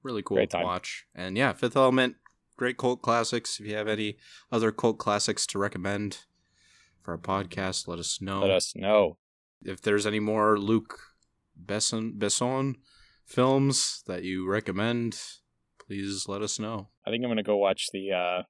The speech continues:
Speaker 2: I'll probably watch The Professional after this. I think it's on a list of
Speaker 1: I think
Speaker 2: movies I
Speaker 1: so.
Speaker 2: should watch. You should check out Lucy.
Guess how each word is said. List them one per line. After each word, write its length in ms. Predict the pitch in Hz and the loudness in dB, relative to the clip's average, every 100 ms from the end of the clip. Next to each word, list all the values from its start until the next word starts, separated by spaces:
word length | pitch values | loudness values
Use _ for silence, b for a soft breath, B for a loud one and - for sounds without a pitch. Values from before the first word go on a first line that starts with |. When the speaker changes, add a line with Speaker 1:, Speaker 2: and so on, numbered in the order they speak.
| _ _ - | _ _ -8
Speaker 2:
I'll 80 | 104 | -6
probably 240 | - 110 107 | 2 2 6
watch 240 | 98 - | 4 2
The 80 | - | -6
Professional 720 | 92 - 92 - 87 82 - _ - | -10 -2 0 0 -6 -10 -12 _ -12
after 260 | - 98 | -10 -8
this. 380 | 90 87 - - - | -6 -6 -8 -12 -6
I 20 | |
think 140 | 104 | -6
it's 80 | 101 | -4
on 80 | 95 | -6
a 80 | 87 | -4
list 300 | 90 90 - | -4 -4 -6
of 100 | 85 | -8
Speaker 1:
I 40 | |
think 100 | 110 | -8
Speaker 2:
movies 160 | 156 - | -4 -2
I 80 | 123 | -2
Speaker 1:
so. 100 | 80 | -4
Speaker 2:
should 100 | - | -4
watch. 380 | 87 87 - - b _ _ _ - | -2 -2 -6 -14 b _ _ _ -8
You 60 | |
should 100 | - | 0
check 160 | - 127 | 4 6
out 160 | 113 110 | 6 6
Lucy. 400 | 117 110 104 | 2 2 -2